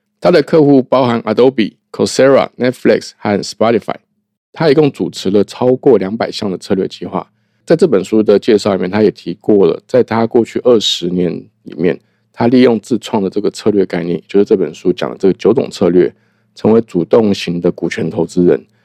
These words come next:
他还进一步这个联合创办了策略资本公司。其实在这本书里面呢，我觉得 Hamilton Helmer 从另外一个角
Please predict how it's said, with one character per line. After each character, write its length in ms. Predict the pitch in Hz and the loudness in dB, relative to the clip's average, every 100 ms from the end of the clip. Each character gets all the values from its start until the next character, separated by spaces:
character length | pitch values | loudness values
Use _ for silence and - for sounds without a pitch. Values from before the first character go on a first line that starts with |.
| _ _ _ | _ _ _
他 160 | 117 | -2
还 100 | 113 | -2
进 200 | - 131 | 0 2
一 80 | 104 | 0
步 360 | - 117 101 - _ | 2 2 2 -2 _
这 100 | - | -4
个 160 | 82 | 0
联 180 | 76 101 | 2 2
合 160 | 104 98 | 2 -2
创 280 | - 101 98 | -2 -4 -2
办 180 | 98 | -2
了 80 | 90 | -2
策 240 | - - 127 | -4 0 2
略 160 | 110 | 2
资 160 | - 101 | 2 -6
本 180 | 78 65 | -10 -14
公 200 | 90 87 | -16 -14
司。 300 | - 92 - _ _ _ _ _ - | -8 -8 -8 _ _ _ _ _ -4
其 100 | 139 | 0
实 80 | 175 | 2
在 140 | 202 | 2
这 120 | 180 | 4
本 160 | 151 95 | 2 2
书 140 | - | 0
里 100 | 120 | 2
面 320 | 98 107 107 101 | 2 2 0 0
呢， 240 | 98 104 113 | -4 -6 -12
我 100 | 98 | -10
觉 100 | 107 | 0
得 220 | 120 120 - | 2 2 0
Hamilton 800 | 143 147 143 143 156 135 113 | -2 0 2 0 0 0 -2
Helmer 460 | 101 - 131 127 101 | -4 -2 0 2 0
从 280 | - 104 110 | -2 -4 0
另 120 | 147 | 2
外 100 | 135 | 2
一 40 | |
个 100 | 98 | -2
角 200 | - - | -4 -6